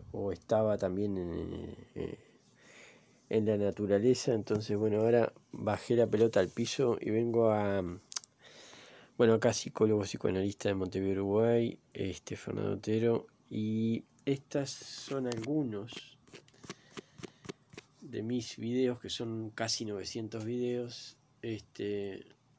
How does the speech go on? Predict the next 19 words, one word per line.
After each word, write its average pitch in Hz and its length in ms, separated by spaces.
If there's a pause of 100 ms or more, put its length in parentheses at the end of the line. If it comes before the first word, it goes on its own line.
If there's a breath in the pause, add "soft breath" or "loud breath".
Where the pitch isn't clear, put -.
(120)
y 127 300
de 131 200
esos 147 440
hay 107 120
muchos 110 320
de 104 60
psicoanálisis, 117 960
pero 143 180
acá 147 180
voy 147 160
a 139 40
centrarme 120 800
en 110 220
el 107 260 (220)
no 123 420 (360)
dar 123 380
sentido 107 580
al 92 120
síntoma. 85 580